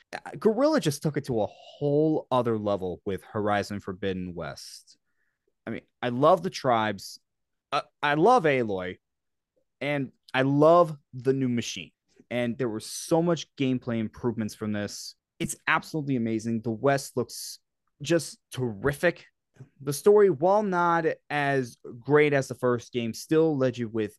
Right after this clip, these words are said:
a lot of surprises and some heartbreaking moments. My third game,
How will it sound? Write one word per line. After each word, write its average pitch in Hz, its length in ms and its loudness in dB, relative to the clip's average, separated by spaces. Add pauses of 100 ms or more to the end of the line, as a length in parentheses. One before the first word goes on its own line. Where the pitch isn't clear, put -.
a 113 60 -6
lot 110 360 0
of 143 60 -2
surprises 113 840 -2 (380)
and 104 100 -8
some 107 200 -6
heartbreaking 120 640 0
moments. 78 460 -8 (300)
My 123 140 2
third 156 320 2
game, 147 320 0